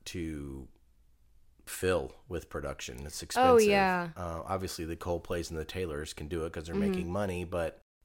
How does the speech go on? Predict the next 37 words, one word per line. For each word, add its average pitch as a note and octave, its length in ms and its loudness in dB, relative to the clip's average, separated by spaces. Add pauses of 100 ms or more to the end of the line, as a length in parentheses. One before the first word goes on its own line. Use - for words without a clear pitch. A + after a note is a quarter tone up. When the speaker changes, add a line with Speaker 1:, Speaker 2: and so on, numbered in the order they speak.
(180)
Speaker 1:
so, C#3+ 440 4 (140)
you E3+ 80 2
know, D3+ 160 4
then, D3 340 2
you D#3 100 0
know, C3 120 4
one C3+ 120 4
of C#3+ 60 4
my C#3 100 4
favorite B2+ 320 0
shows A#2+ 420 0
that A2 140 0
we've A2 220 -2
seen A2+ 340 -2
lately G#2+ 380 0
is, G2+ 340 -2
is G2 320 -6
the G2 80 -8
Kill-, F#2+ 220 -4
the F#2+ 140 -4
Killers. G2+ 600 -4
And F#2+ 380 -2 (260)
when G2+ 180 0
I, F#2+ 100 2
when F2+ 640 -2
I D#2 100 -2
took F#2+ 240 -4
Ella, F#2+ 480 4 (880)
like, F#2+ 300 0
we F2 180 -2
were F#2 100 2
walking F2 400 2
from F2+ 220 0
the E2+ 80 -2
car F2 320 0
to - 160 -4
the, D#2 200 -6